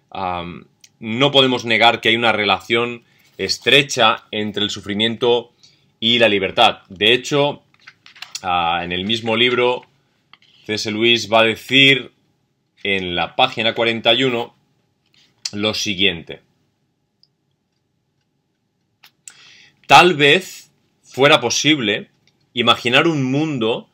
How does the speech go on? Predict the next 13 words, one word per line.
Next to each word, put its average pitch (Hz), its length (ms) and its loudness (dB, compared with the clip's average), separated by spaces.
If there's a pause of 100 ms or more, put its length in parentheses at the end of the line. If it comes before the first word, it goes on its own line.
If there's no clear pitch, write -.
(280)
en 117 140 -2
el 123 160 2
que 117 140 0
Dios 170 260 -2
corrigiera 147 560 -2
los 135 200 -4
continuos 151 1040 -6
abusos 139 800 0
cometidos 131 640 -2
por 113 180 -4
el 104 240 -2
libre 139 300 0
albedrío 131 760 0